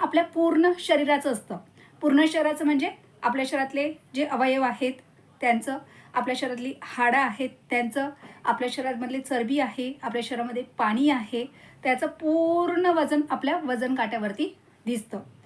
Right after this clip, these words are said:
जेव्हा आपण ठरवतो की हां, मला आता वजन कमी करायचं आहे, actually आपल्याला फॅट लॉस करायचा असतो, ना की वेट लॉस. ओके,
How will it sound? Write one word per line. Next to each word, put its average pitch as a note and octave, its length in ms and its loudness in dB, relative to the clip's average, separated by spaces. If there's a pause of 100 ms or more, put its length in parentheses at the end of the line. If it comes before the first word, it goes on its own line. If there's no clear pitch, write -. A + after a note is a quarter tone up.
(340)
जेव्हा E4 240 6
आपण F4+ 200 0
ठरवतो C#4 440 0
की B3 80 -6
हां, B3 240 0
मला G#3+ 160 -2
आता C4 240 0 (340)
वजन C4+ 320 4
कमी E4 240 6
करायचं G3 380 -2
आहे, F#3 80 -12 (420)
actually D#4 440 0
आपल्याला C#4 280 -4
फॅट C#4+ 340 -2
लॉस D4+ 180 0
करायचा C#4 340 -2
असतो, D#4 420 -6 (200)
ना A#3+ 100 -2
की A3+ 160 -6
वेट C4 260 -2
लॉस. F#3 160 -12 (440)
ओके, C4 200 -4